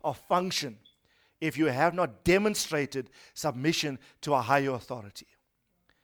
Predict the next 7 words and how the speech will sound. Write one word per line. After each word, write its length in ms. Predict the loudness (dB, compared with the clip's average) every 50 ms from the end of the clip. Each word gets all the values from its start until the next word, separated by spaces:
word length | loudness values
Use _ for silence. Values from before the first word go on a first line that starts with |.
| _ _ _ _ _ _ _ _
Your 100 | -12 -8
capacity 600 | -8 -8 0 2 2 2 2 0 -2 -2 -4 -4
to 160 | -2 -2 -2
rule, 300 | 0 0 0 0 0 -2 -6 -14 _ _ _ _ _ _ _ _ _ _ _ _ _ _ _ _ _ _ -16
your 60 | -8
capacity 560 | -8 -6 2 4 4 4 4 2 -2 -6 -8
to 220 | -6 -6 -6 -6